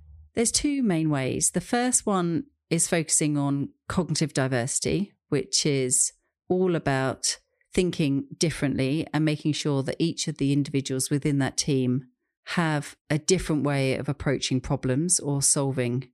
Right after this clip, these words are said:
decisions. Another way would be inclusion, to make sure that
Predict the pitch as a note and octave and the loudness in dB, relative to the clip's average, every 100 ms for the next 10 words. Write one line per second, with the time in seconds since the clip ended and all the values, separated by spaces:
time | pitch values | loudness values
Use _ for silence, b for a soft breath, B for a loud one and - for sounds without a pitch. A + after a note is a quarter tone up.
0 | - C#3 - C3 - C#3 F3+ - - _ | -2 0 2 0 0 0 2 0 -2 _
1 | _ _ _ _ _ _ _ - F#3+ A3+ | _ _ _ _ _ _ _ -2 0 2
2 | A#3+ G3 D#3+ D3 C#3+ D3 - D#3 C#3 D3 | 2 2 2 0 0 -2 0 0 2 0
3 | - _ E3 D#3+ F3 D3+ C#3+ F#2+ - D3 | -4 _ -2 0 2 2 2 0 0 -2
4 | - _ - E3+ E3 E3 - E3+ D#3 C#3 | -6 _ 0 2 2 0 -2 0 0 0
5 | C#3 D3 C#3 | 0 -2 -2